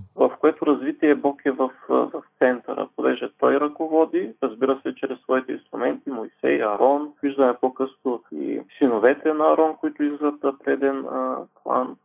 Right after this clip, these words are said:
като първосвещеници. Бог е в центъра на,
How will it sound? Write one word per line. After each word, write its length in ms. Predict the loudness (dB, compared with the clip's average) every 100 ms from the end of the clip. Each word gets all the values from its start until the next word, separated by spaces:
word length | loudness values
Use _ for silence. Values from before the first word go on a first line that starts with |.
| _
като 580 | -10 -6 -6 -6 -8 -14 -20 -20 -20 _ -2
първосвещеници. 1200 | -2 -2 -10 -16 -4 -2 0 -4 -10 _ -10 -10 -14 _ -2
Бог 220 | 0 0
е 40 | -4
в 160 | -4 -2
центъра 520 | -2 -2 -2 -2 -2 -4 _ _
на, 140 | -12